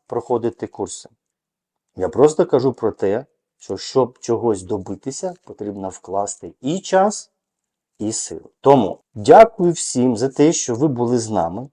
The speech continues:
за те, що ви нас лайкаєте, за те, що нас підтримуєте. Пам'ятайте, ці курси для того, щоб ви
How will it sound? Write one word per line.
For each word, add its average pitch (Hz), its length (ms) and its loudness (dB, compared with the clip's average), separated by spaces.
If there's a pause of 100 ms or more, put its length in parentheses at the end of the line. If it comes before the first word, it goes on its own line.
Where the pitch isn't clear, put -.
(100)
за 110 160 -4
те, 165 160 2
що 127 260 -4
ви 107 200 -4
нас 110 360 -2
лайкаєте, 135 840 2
за 113 180 -2
те, 135 160 0
що - 200 -6
нас 95 340 -6
підтримуєте. 131 840 -4 (420)
Пам'ятайте, 135 720 2
ці - 260 -8
курси 202 360 0
для 185 200 2
того, 156 340 2
щоб 123 400 -2
ви 139 420 0